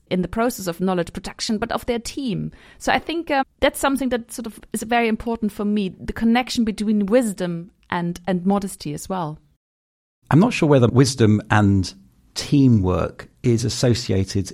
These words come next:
Speaker 2: in my mind or in the public's mind. We often associate wisdom w-, with an individual. It's not a team game. It's somebody I associated with, whether it's Benjamin Franklin.
Speaker 1: Well, I mean, for me, the production of wise statements has also often to do with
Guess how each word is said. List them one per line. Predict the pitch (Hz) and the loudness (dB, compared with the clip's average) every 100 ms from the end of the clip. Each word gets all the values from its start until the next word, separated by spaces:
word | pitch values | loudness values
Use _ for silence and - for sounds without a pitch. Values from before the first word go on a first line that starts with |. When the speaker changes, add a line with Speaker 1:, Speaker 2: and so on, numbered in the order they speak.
| - | 0
Speaker 2:
in | 92 | 2
my | 92 107 | 2 2
mind | 87 76 87 | 2 0 -2
or | 95 87 | -2 0
in | 87 | 0
the | |
public's | - 101 87 - | -2 -4 -6 -4
mind. | 85 82 92 | -4 -2 0
We | 123 | 0
often | 131 - 110 | 0 0 -2
associate | - 113 - 107 | 0 -2 -2 -2
wisdom | 101 101 101 | -2 -2 0
w-, | 101 113 | 0 2
with | 131 131 | 4 4
an | 117 | 6
individual. | 107 107 104 110 82 - - - - - | 6 6 4 2 -2 -4 -10 -20 -18 -8
It's | - 131 | -4 -2
not | 123 | -2
a | |
team | - 120 107 | 0 2 2
game. | 92 127 95 82 104 - - | 4 2 2 -2 -4 -10 -14
It's | - | -10
somebody | - 147 117 98 92 | -4 -2 0 -2 -2
I | 92 | -4
associated | - 131 110 - 85 80 | 0 2 2 0 -4 -6
with, | 76 73 | -8 -4
whether | 92 101 123 | 0 0 0
it's | - | 0
Benjamin | 135 139 156 160 | 0 2 2 0
Franklin. | 208 208 - 82 - _ _ _ _ - - | 0 -2 -2 -6 -10 _ _ _ _ -8 0
Speaker 1:
Well, | 339 - | 2 2
I | 294 | -2
mean, | 359 - - | -4 -8 -16
for | - 320 | -4 -4
me, | 349 453 508 | -2 -6 -6
the | 339 311 - _ _ _ - | -2 -4 -6 _ _ _ -6
production | 302 330 349 - 320 | -4 -2 -4 -4 -6
of | 285 - | -6 -6
wise | 240 277 302 302 | -4 -2 -2 -6
statements | - 262 254 - 156 151 - | -6 -4 -4 -4 -4 -6 -8
has | 196 226 - | -2 -2 0
also | 247 262 - | -4 -6 -8
often | 233 - 247 | -8 -8 -6
to | 226 | -6
do | 220 220 220 | -6 -6 -6
with | 202 196 196 - | -6 -8 -10 -14